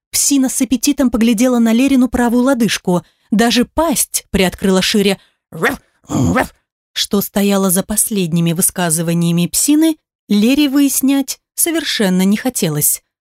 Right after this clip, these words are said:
"Пошла вон!" — взревела она на нее и как-то совершенно незаметно для самой себя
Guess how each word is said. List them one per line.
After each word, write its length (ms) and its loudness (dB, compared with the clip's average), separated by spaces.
"Пошла 340 -2
вон!" — 360 0
взревела 600 0
она 240 0
на 120 2
нее 380 2
и 80 -2
как-то 320 -4
совершенно 720 0
незаметно 640 2
для 140 -2
самой 300 0
себя 380 -2